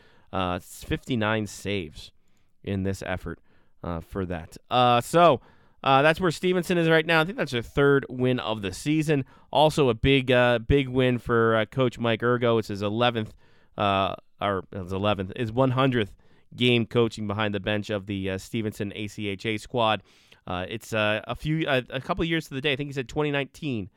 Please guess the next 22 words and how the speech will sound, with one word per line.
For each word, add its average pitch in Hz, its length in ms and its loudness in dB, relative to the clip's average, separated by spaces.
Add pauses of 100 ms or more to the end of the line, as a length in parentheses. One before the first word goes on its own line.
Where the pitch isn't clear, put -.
(400)
Uh, 98 240 -2
so 104 160 -6
three 143 220 -4
years 135 240 -2
to - 80 -6
the 113 100 -2
day 117 200 0
where 107 80 -2
he 104 80 -4
got 110 80 -2
his 98 100 -6
first 131 300 -4
coaching 101 320 -6
victory 92 480 -8 (400)
on, 92 320 -4
uh, 90 340 -4
December. 95 680 -6 (400)
Doesn't 117 120 -6
sound 80 260 -10
right, 80 120 -16
does 101 160 -10
it? 143 160 -12